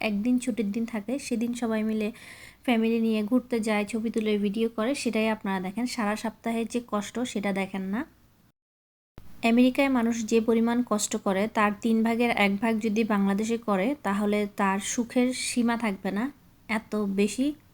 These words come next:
সুখ আর স্বাচ্ছন্দ্যে জীবন কাটাতে পারে। কিন্তু আমেরিকা উন্নত দেশ, এখানে এসেই মানুষ অনেক বেশি কষ্ট করতে চায়, নিজের দেশে খুব একটা বেশি কষ্ট করতে চায় না। আর নিজের দেশে, বাংলাদেশে যে কোনো কাজকে ছোট ভাবা হয়, কিন্তু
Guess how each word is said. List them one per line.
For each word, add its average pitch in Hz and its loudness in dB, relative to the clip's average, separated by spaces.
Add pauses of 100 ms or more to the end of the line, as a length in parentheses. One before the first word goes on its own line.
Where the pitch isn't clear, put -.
(140)
সুখ 240 -2
আর 226 0
স্বাচ্ছন্দ্যে 220 -2
জীবন 208 0
কাটাতে 202 -2
পারে। 190 -2
কিন্তু 233 0
আমেরিকা 220 0
উন্নত 208 2
দেশ, 214 -2
এখানে 233 -2
এসেই 240 0
মানুষ 220 0
অনেক 208 0
বেশি 214 -2
কষ্ট 214 -2
করতে 214 -2
চায়, 202 -2 (480)
নিজের 220 2
দেশে 220 2
খুব 240 -2
একটা 220 0
বেশি 214 -2
কষ্ট 208 -4
করতে 226 -2
চায় 185 -2
না। 226 0
আর 196 0
নিজের 208 2
দেশে, 247 4 (540)
বাংলাদেশে 214 2
যে 220 2
কোনো 240 2
কাজকে 226 0
ছোট 254 0
ভাবা 214 4
হয়, 190 0 (100)
কিন্তু 247 2